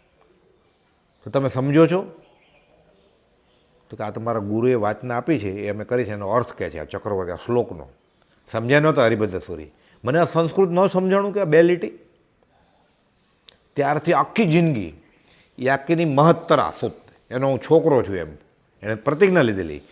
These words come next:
કે જે કંઈ બોલે શ્લોક ને હું અર્થ ન કરી શકું, એનો હું શિષ્ય થઈ જઈશ.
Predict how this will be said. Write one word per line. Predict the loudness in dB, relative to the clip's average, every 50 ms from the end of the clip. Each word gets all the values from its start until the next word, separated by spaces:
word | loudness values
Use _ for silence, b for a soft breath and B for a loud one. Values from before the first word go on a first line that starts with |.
| b b b b b b
કે | -6 -6
જે | -6 -2 2 4 6 8 8
કંઈ | 8 8 6 6
બોલે | 6 4 4 6 8 8 8 8 6
શ્લોક | 4 2 2 4 6 6 4 2 -4 -10
ને | -8 -4
હું | -2 2 4 4
અર્થ | 4 2 2 0
ન | 2 2 4
કરી | 4 4 2 2
શકું, | 2 0 -2 -2 -2
એનો | -2 -2 -2 -2
હું | -2 -2 -2 -4 -8 -12 b b b b b b b b b b b 0
શિષ્ય | 2 2 4 6 4 4
થઈ | 4 2 -2 -2
જઈશ. | -4 -6 -8 -10 -16